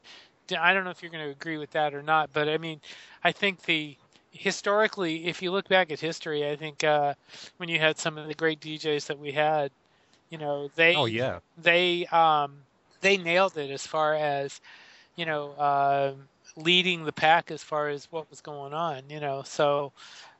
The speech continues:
Speaker 1: um, you don't see many, you don't see D Js doing that. I mean, you have, you know, you have D Js like on Sirius and stuff doing, you know, uh, playing music,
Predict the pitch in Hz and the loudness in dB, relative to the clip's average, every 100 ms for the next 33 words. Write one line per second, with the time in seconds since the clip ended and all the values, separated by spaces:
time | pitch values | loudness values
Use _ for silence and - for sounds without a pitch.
0 | - 151 147 165 202 190 - 185 165 160 | 2 2 2 4 4 2 0 0 2 -2
1 | 156 180 202 - 180 151 151 147 139 131 | -2 -4 -4 -4 -6 -4 -4 0 0 -2
2 | - 160 151 143 143 165 180 180 170 170 | -8 -6 0 2 4 2 2 2 6 6
3 | 160 151 _ _ _ _ - 175 147 151 | 4 -4 _ _ _ _ -16 -12 -10 -4
4 | 156 147 156 156 147 143 143 151 135 - | -6 -4 -6 0 -2 -2 -8 -8 -6 -2
5 | 151 151 147 143 143 135 - 151 143 - | 0 0 -2 -4 -10 -12 0 0 0 -6
6 | - - - - - 170 151 147 147 175 | -16 -14 -14 -16 -12 -6 -4 -6 -6 -4
7 | 160 147 147 151 175 160 139 - 170 143 | -2 -2 -4 0 4 4 4 0 0 0
8 | 156 208 180 139 | -2 -2 0 -2